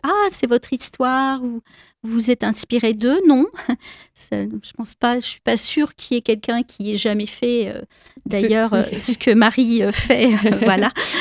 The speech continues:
Speaker 1: avec, euh, avec les livres. Euh, et, euh, bah, c'est né en fait un petit peu d'une réflexion, euh, sur, euh, les possibles, je dirais, euh, du livre. Euh,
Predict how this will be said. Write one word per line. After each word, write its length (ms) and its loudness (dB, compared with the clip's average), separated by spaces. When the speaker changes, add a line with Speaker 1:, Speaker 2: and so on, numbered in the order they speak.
Speaker 1:
avec, 420 2
euh, 240 2
avec 340 0
les 140 4
livres. 540 2
Euh, 600 2
et, 400 4
euh, 320 0
bah, 160 2
c'est 260 2
né 260 8
en 120 4
fait 360 0
un 120 4
petit 180 0
peu 160 4
d'une 220 6
réflexion, 920 4
euh, 280 4
sur, 500 2
euh, 480 2
les 160 2
possibles, 680 2
je 120 -2
dirais, 420 2
euh, 300 -2
du 180 -2
livre. 520 -2
Euh, 420 -2